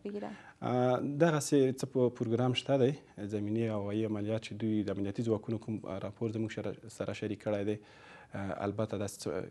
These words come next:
Speaker 2: یو پروګرام شته دی.
Speaker 1: بله، این ناامنی ها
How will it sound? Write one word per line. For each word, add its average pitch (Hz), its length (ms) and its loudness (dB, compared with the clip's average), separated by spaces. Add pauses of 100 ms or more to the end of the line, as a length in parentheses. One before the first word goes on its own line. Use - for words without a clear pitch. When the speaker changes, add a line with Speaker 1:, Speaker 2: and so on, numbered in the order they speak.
(100)
Speaker 2:
یو 101 140 -6 (160)
پروګرام 98 300 -6
شته - 160 -12
دی. - 140 -14 (600)
Speaker 1:
بله، 202 200 2 (280)
این 294 160 8
ناامنی 214 360 6
ها 226 400 6